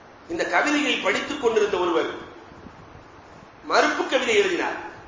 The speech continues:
பதில் கவிதை எழுதினார். இன்னைக்கு நம்ம ஆளுகள்லாம் கவிதை எழுதுறாங்க. திடீர்னு வீட்டுக்கு ஒரு கார்டு வந்துச்சு. என்ன கார்டுன்னு சொல்லி ஒரு வீட்டுல பார்த்தாக்கா, "ஹல்வா", இன்னைக்கு கோடு வேண்டல,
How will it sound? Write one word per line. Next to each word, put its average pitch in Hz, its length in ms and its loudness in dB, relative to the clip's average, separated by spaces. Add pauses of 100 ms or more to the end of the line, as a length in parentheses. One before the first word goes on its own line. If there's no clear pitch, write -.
(120)
பதில் 311 320 2
கவிதை 247 260 0
எழுதினார். 185 380 0 (1300)
இன்னைக்கு 240 320 -2
நம்ம 226 260 4
ஆளுகள்லாம் 240 380 6
கவிதை 220 240 4
எழுதுறாங்க. 202 400 2 (800)
திடீர்னு 254 420 0
வீட்டுக்கு 254 360 0
ஒரு 214 120 6
கார்டு 208 320 8
வந்துச்சு. - 320 -2 (840)
என்ன 247 220 0
கார்டுன்னு 254 480 6
சொல்லி 233 160 0
ஒரு 226 140 4
வீட்டுல 220 240 0
பார்த்தாக்கா, 156 500 2 (640)
"ஹல்வா", 196 500 2 (840)
இன்னைக்கு 180 240 -6
கோடு 247 220 6
வேண்டல, 208 300 4